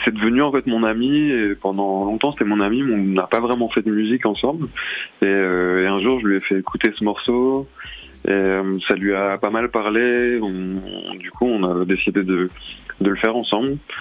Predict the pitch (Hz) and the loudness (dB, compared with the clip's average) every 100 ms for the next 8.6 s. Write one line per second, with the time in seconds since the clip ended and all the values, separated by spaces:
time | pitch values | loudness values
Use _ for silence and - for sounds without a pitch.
0 | - - - 95 95 90 87 87 87 87 | -14 -4 0 2 2 0 0 0 0 0
1 | 90 90 90 90 98 - 101 95 107 107 | 2 2 2 0 -2 0 -2 0 0 0
2 | 98 98 104 101 98 92 90 92 - - | -4 -2 0 0 0 0 -2 -8 -16 -20
3 | - - - - 95 - - 101 - 95 | -20 -20 -8 -2 -2 0 0 0 0 0
4 | 92 92 92 101 92 92 98 95 101 104 | 2 2 0 0 0 0 -2 0 2 2
5 | 117 123 104 101 95 92 90 95 98 98 | 2 2 0 0 0 0 -2 -2 0 2
6 | 113 113 98 101 98 110 110 98 95 92 | 2 2 2 0 0 -2 0 2 2 0
7 | 92 113 117 98 - 98 107 117 107 104 | 0 0 2 0 0 0 0 -2 -2 -2
8 | 107 101 92 - 95 | 0 0 0 0 0